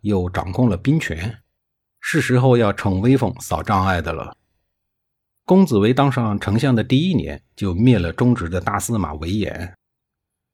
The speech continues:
韦衍是上上任丞相子冯的儿子，杀了韦衍以后，他还不罢休，还把韦衍的全部家产据为己有。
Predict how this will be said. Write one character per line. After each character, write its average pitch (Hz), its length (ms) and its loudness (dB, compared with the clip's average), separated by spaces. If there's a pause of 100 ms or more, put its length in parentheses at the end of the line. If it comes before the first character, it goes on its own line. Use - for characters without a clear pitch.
(300)
韦 120 180 4
衍 151 260 6
是 117 320 -2
上 160 240 2
上 117 160 2
任 101 160 0
丞 87 180 -4
相 113 280 -4
子 85 240 -10
冯 98 180 -4
的 170 100 0
儿 80 220 -4
子， 85 160 -10 (560)
杀 110 260 2
了 110 120 0
韦 101 140 0
衍 113 180 2
以 90 140 -2
后， 113 180 -4
他 - 100 -8
还 95 160 -4
不 90 140 -6
罢 85 200 -2
休， 82 240 -12 (360)
还 - 240 -4
把 120 180 -2
韦 95 160 0
衍 127 240 2
的 80 100 -6
全 120 240 -2
部 156 140 0
家 160 160 0
产 85 260 -6
据 95 160 -6
为 85 160 -4
己 85 200 -10
有。 - 280 -8